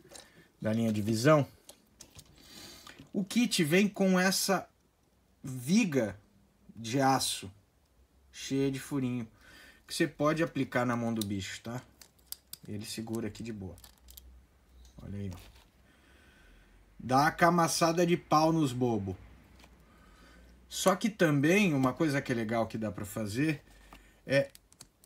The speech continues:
plugar todas as armas, quando ele tá no modo Combiner, aqui, ó. Isso é legal <laughs> porque não, você não corre risco de perder nenhuma. E aí todas as sete armas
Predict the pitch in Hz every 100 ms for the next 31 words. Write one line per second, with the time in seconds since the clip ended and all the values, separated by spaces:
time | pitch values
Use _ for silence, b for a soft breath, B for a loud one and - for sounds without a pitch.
0 | - 214 214 139 165 185 - 185 214 175
1 | 131 127 117 147 165 139 113 107 - -
2 | 135 131 120 113 117 113 110 110 104 98
3 | 113 107 135 151 127 104 92 - _ _
4 | - - _ _ _ b b b b b
5 | - 147 - 143 151 117 95 - - _
6 | _ - B B B B B _ - 147
7 | 143 175 165 156 160 139 - - - 190
8 | 170 - 208 208 - 185 185 151 160 175
9 | - 180 165 175 175 170 143 170 196 196
10 | 160 165 156 120 90 - - - - B
11 | B B B B B B 160 180 247 254
12 | 226 185 147 - 160 147 - 151 175 202
13 | 160 120 - -